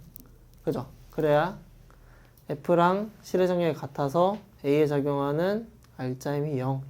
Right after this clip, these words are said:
힘의 평형 상태일 것 같습니다. 그래서 사 티 분의 삼 엠 V가 맞는지 봐야 되는데, 사 티 분의 삼 엠 V가 맞는지 봐야 되는데, 사 티 분의 이 V가 G였으니까 사 티 분의 삼 V는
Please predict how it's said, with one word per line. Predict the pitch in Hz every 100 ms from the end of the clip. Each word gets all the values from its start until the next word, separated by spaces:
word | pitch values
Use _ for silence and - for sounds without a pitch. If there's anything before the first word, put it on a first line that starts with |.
| -
힘의 | 170 165
평형 | 170 165
상태일 | 160 156 160 151
것 | 147
같습니다. | 120 - 117 117 - _ _ - - - - - - - - - -
그래서 | 139 147 151 135
사 | 170 170
티 | - 185
분의 | 175 165
삼 | 160 170
엠 | 175 175
V가 | 175 151
맞는지 | 131 131 143 143
봐야 | - 135
되는데, | 131 131 120 117 127 147
사 | 151 156
티 | - 151
분의 | 147 135
삼 | 131 139
엠 | 139 131
V가 | 131 135
맞는지 | 123 120 123 127
봐야 | 127 123
되는데, | 123 127 131 160 190 185 - - - - - _
사 | - 190
티 | 190 214
분의 | 202 185 165
이 | 165 180 202
V가 | 202 180 165 143 135 139
G였으니까 | - - 151 151 139 120 - 127 143 - - - - - - - -
사 | 170 165
티 | -
분의 | 160 156 165 202 226 - - _ - - _ - -
삼 | - 190
V는 | 190 196 175 170 208